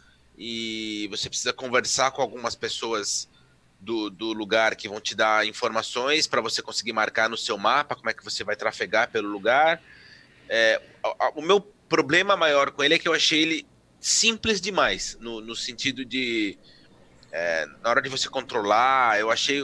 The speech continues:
na hora que você tá agachado pra se mo-, movimentar,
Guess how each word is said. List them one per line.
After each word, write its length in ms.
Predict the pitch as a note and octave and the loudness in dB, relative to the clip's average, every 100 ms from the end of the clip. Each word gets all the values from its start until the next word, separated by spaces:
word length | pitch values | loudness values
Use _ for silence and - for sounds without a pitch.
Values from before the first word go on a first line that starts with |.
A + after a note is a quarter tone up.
| A2 | -4
na 80 | A2 | 0
hora 100 | B2+ | 0
que 100 | C3+ | 0
você 200 | B2+ - - - _ - - - - - | -6 -10 -10 -16 _ -20 -20 -20 -20 -2
tá 180 | B2 B2+ | 2 4
agachado 720 | A#2+ B2+ - - C3 C#3+ B2+ | 4 4 4 4 2 0 -2
pra 160 | B2 | -6
se 120 | A#2 - | -8 -10
mo-, 540 | A2+ - A2+ A2 A2+ | -18 -20 -16 -16 -16
movimentar, 640 | - A2 A2+ A2 G2+ G#2+ F#2+ | -14 -12 -10 -6 0 2 0